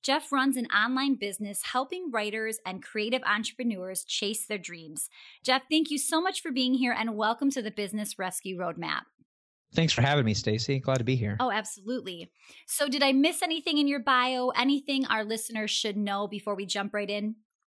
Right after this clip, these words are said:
Speaker 2: You did, actually.
Speaker 1: Oh, okay. Fill
Speaker 2: Uh,
Speaker 1: us in.
Speaker 2: well, I, on my byline, there is a little phrase,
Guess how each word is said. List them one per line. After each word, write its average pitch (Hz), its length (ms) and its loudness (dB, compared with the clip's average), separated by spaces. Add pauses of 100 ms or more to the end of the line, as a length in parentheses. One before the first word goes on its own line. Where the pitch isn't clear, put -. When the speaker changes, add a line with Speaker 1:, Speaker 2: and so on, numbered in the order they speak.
(260)
Speaker 2:
You 117 100 0
did, 175 180 6
actually. - 460 -4 (420)
Speaker 1:
Oh, 254 220 0
okay. 208 360 -10 (440)
Fill 104 180 4
Speaker 2:
Uh, 107 60 6
Speaker 1:
us 110 140 4
in. 92 240 0 (400)
Speaker 2:
well, 139 540 2
I, 113 640 4 (100)
on 120 200 2
my 160 120 4
byline, 117 520 4
there 104 260 2
is 104 440 4
a 107 300 -2 (220)
little 104 380 4
phrase, 127 760 4